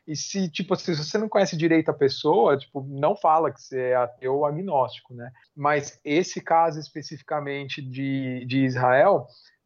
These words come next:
essa foi uma das únicas vezes na minha vida que me perguntaram qual era a minha religião. Foi um soldado israelense, ele me perguntou, né? Porque eu tinha ido, eu tava numa, eu tava na Palestina, na verdade, e eu tinha ido visitar uma cidade que chama Hebron.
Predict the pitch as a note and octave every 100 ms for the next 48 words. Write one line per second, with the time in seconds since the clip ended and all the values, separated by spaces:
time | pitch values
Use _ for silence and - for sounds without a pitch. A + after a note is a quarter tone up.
0 | - F3 G3 G3 G3+ G#3 G3 E3 E3+ A#3
1 | A#3+ G3 D#3 F3 D#3 E3 E3+ G#3 D#3 E3
2 | F#3 G3+ G3 G#3 G#3+ G3+ A#3+ G3+ F3 F3
3 | F3 F3 F3 E3+ F3 F3 C#3+ C#3 C3+ -
4 | E3 D3+ D3 C3 B2+ A#2+ C3+ C3 C3 B2+
5 | C3+ D3+ D#3 D#3 E3+ F3 G#3+ D#3+ C#3 B2+
6 | C3 - D3 C#3 - D#3 D3 D3 C#3+ C3+
7 | B2+ C#3+ C#3 D3 D3 C#3 D3+ D3 E3 G3
8 | - - D3 C3+ B2+ B2+ B2+ C#3 D#3 F3+
9 | G3 - C#3 C#3 D#3 D3 D3+ D3+ D3 D#3
10 | D3+ D3+ D3+ D3 D3+ D#3 E3 C#3+ C#3 D3
11 | D3 D#3+ A#2+ - C#3+ D3+ D3+ C#3+ C#3 A#2+